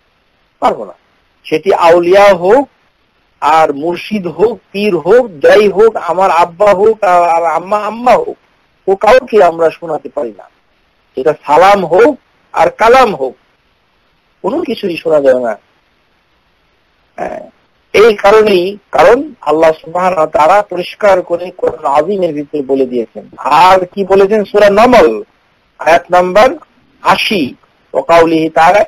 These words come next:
"ইন্নাকা লা তুসমি'ু মাউতা।"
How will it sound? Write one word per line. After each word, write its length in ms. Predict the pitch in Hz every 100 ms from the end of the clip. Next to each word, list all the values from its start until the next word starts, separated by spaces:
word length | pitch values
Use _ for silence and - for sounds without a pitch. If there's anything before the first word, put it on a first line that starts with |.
| -
"ইন্নাকা 800 | 196 196 214 233 233 208 190 175
লা 460 | 175 196 202 185 175
তুসমি'ু 720 | 202 190 _ 262 285 185 131 - _ _ _ -
মাউতা।" 840 | 165 160 - 143 151 156 139